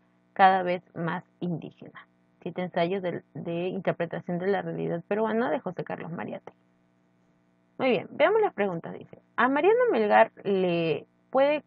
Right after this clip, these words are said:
se le puede considerar respecto al romanticismo como un qué? Como un precursor. Recordemos que ahí dice que no es imitación, que él ya estaba con estas características del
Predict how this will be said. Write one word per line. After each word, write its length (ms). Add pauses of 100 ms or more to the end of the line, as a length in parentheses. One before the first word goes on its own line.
(120)
se 100
le 80
puede 160
considerar 440 (160)
respecto 460
al 80
romanticismo 600
como 240
un 80
qué? 200 (500)
Como 420 (540)
un 220 (260)
precursor. 840 (300)
Recordemos 420
que 100
ahí 100
dice 200
que 140
no 120
es 100
imitación, 720 (380)
que 140 (120)
él 120
ya 300
estaba 520
con 220
estas 400
características 800
del 440